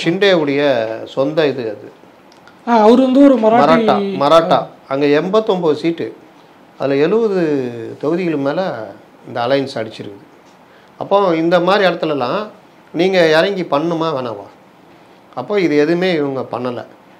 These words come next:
Speaker 1: காங்கிரஸுக்கு ஒரு லீடரே கிடையாது. இங்க பட்னாவிஸ் வெயிட்டா இருக்காரு பி ஜே பில. ஷிண்டே,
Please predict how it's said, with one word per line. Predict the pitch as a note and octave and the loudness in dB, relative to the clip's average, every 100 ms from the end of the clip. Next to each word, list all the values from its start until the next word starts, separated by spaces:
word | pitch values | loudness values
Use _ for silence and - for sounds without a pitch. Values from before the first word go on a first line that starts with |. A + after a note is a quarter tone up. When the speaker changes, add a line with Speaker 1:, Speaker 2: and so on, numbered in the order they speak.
| - - - - | -20 -20 -20 -2
Speaker 1:
காங்கிரஸுக்கு | D3 F3+ B3+ B3 F#3+ E3+ F#3 | 2 2 2 0 -2 -4 -2
ஒரு | E3 C3+ | -2 -2
லீடரே | B2+ D#3 E3 D#3 | -2 0 0 -2
கிடையாது. | C#3+ A2+ A2+ - - - - - | -4 -6 -8 -12 -20 -20 -20 -18
இங்க | C3 D3+ | -4 -2
பட்னாவிஸ் | D#3+ C3+ D#3 F#3+ D3+ D3 C3 | 0 -2 0 0 0 -4 -6
வெயிட்டா | B2 C3+ C#3 | -8 -2 -2
இருக்காரு | A#2 G2+ G2+ | 0 -8 -12
பி | |
ஜே | A#2 A2 | -12 -12
பில. | - G2 - - - - - - | -14 -20 -20 -20 -20 -20 -20 -8
ஷிண்டே, | C#3+ C3+ B2+ | -4 -2 -4